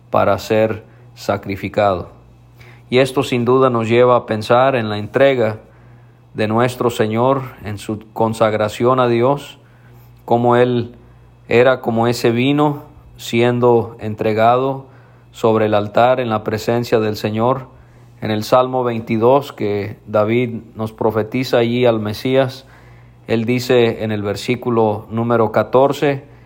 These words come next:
que Cristo diría sobre la cruz, "He sido derramado como aguas, he sido derramado".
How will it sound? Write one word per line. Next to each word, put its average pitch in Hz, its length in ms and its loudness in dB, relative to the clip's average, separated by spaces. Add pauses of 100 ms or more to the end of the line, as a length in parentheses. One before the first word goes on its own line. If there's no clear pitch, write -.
(400)
que 104 140 -8
Cristo 127 480 0
diría 117 380 2
sobre 110 320 0
la 107 180 -2
cruz, 120 400 0
"He 131 160 4
sido 131 380 0
derramado 110 800 2 (320)
como 104 320 0
aguas, 107 560 -4 (580)
he 110 120 -2
sido 120 360 -2
derramado". 107 720 -2